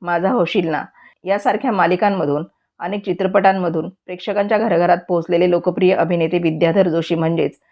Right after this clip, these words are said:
सगळ्यांचे लाडके बाप्पा यांनी आपल्या अभिनयाने प्रेक्षकांना आपलंसं केलं. मात्र बाप्पा गेली दोन वर्ष एका भयानक आजाराशी झुंजत आहेत. ध्यानीमनीही नसलेला आजार त्यांना अचानक झाला आणि त्यावरील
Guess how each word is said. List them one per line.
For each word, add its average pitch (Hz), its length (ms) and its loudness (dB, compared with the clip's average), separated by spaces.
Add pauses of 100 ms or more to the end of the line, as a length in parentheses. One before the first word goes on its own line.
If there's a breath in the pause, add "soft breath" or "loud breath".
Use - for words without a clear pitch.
(220)
सगळ्यांचे 175 440 0
लाडके 160 300 0
बाप्पा 165 360 -2 (760)
यांनी 185 280 -2
आपल्या 208 260 2
अभिनयाने 180 460 2
प्रेक्षकांना 175 560 0
आपलंसं 156 380 -4
केलं. 147 220 -2 (680)
मात्र 180 400 -2 (420)
बाप्पा 190 280 -2
गेली 208 220 0
दोन 196 240 2
वर्ष 190 200 2
एका 190 220 2
भयानक 180 400 2
आजाराशी 160 440 2
झुंजत 170 380 0
आहेत. 151 220 -2 (640)
ध्यानीमनीही 226 560 2
नसलेला 202 380 4
आजार 180 280 2
त्यांना 175 260 -2
अचानक 180 380 0
झाला 170 220 2
आणि 175 240 0
त्यावरील 185 360 2